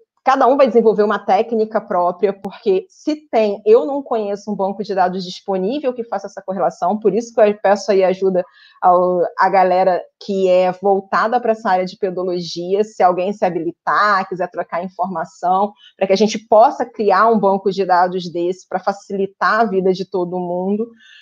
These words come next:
Mas, por enquanto, enquanto a gente não tem, a minha ju-, sugestão é justamente essa. Criem um banco de dados próprio, onde vocês, cada, cada trabalho que vocês forem fazendo, façam essa correlação, que é uma correlação que dá trabalho, vocês precisam verificar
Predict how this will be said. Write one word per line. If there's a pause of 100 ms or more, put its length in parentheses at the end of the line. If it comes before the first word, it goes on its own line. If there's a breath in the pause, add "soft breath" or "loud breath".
(160 soft breath)
Mas,
por
enquanto,
enquanto
a
gente
não
tem,
a
minha
ju-,
sugestão
é
justamente
essa. (100)
Criem
um
banco
de
dados (100)
próprio, (420 soft breath)
onde
vocês,
cada,
cada
trabalho
que
vocês
forem
fazendo, (120)
façam
essa
correlação,
que
é
uma
correlação
que
dá
trabalho,
vocês
precisam
verificar